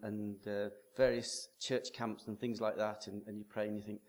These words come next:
"Oh, I could go to Africa and could do all this, and, and wouldn't be, wouldn't that be lovely?" And every time the Lord said, "No, I want you in work." And, and so I've tried to escape quite a few times,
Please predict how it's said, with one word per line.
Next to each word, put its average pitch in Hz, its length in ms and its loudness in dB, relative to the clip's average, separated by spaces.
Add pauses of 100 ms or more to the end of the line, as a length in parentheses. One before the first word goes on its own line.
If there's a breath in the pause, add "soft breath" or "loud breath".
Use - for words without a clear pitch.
(420 soft breath)
"Oh, 139 480 -8
I - 100 -12
could - 120 2
go 120 120 0
to 113 140 -2
Africa 101 640 -2
and 92 120 -10
could 104 160 -10
do 123 140 -2
all 113 160 -4
this, 107 300 -4
and, 95 180 -6
and 107 180 -4
wouldn't 131 220 -6
be, - 60 -10 (240)
wouldn't 156 180 0
that 117 100 -2
be 131 80 2
lovely?" 104 360 2 (380 loud breath)
And 135 100 4
every 185 180 2
time 165 300 4
the 117 80 4
Lord 123 220 4
said, 117 320 0
"No, 139 260 2 (100)
I 101 60 -4
want 107 200 -2
you 117 80 0
in 117 120 0
work." 95 320 -2 (640 loud breath)
And, 120 200 0
and 131 140 0
so 143 320 2
I've 131 100 -2
tried 202 240 -2
to - 80 -8
escape - 440 -2
quite 160 160 0
a 135 40 -6
few 170 200 -8
times, 98 560 -6